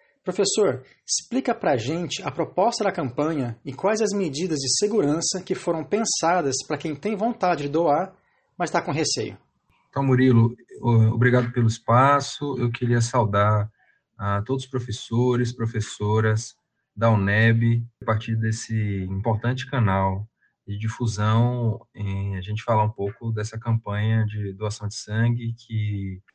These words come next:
Speaker 2: não é a primeira, né, que, que essa universidade promove, né? Então, diferentes iniciativas de doação de sangue já ocorreram, mas ao que,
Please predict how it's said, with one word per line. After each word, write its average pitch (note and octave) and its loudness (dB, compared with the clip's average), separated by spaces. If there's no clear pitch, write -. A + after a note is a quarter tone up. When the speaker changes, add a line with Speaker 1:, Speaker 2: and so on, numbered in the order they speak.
Speaker 2:
não C3 -4
é B2 0
a A#2 -2
primeira, B2 0
né, D#3+ -4
que, A2 -6
que G#2+ -8
essa G2+ -4
universidade G2 -2
promove, A2+ 2
né? C3 2
Então, A2+ 0
diferentes A#2 -4
iniciativas A2 -4
de G2+ -10
doação G#2 -2
de G2+ -4
sangue G2 -4
já F#2+ -6
ocorreram, A#2 0
mas B2 0
ao G2+ -10
que, G2+ -6